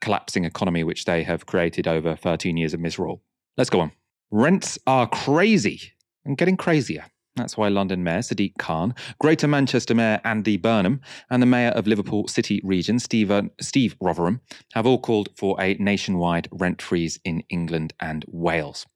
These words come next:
They've signed an open letter to Housing Secretary Michael Gove, penned by the London Renters Union. Joining them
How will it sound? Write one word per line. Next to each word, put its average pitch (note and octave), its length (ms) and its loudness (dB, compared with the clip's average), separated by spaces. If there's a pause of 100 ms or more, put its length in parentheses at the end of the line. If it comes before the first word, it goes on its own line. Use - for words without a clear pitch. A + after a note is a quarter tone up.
(140)
They've F2+ 140 -2
signed F2+ 260 -2
an F2 160 -6
open F2+ 320 -4
letter D#2+ 220 -8
to A#2+ 120 -8
Housing G#2+ 440 0
Secretary - 480 -4
Michael F2+ 300 -2
Gove, E2+ 340 2 (240)
penned D3+ 340 0
by G#2+ 160 2
the G#2 80 -2
London G2+ 480 0
Renters F#2 480 -2
Union. F#2+ 500 0 (140)
Joining G2+ 300 6
them A#2+ 160 0